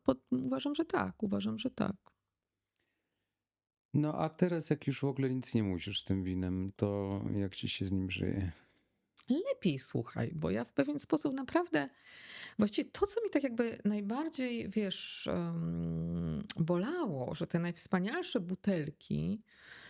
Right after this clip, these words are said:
Speaker 1: y, pijesz z ludźmi, z którymi niekoniecznie byś usiadł,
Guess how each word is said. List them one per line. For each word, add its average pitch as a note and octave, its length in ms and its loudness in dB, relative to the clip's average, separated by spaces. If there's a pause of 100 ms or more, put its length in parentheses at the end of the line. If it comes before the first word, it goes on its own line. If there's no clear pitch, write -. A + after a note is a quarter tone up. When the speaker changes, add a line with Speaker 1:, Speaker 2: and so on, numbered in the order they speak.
(260)
Speaker 1:
y, - 240 0 (800)
pijesz C#4+ 320 2
z A3 80 -4
ludźmi, G#3 380 0
z A3 40 -6
którymi A#3+ 260 -2
niekoniecznie D4 560 0
byś G3 220 -2
usiadł, E3 440 -2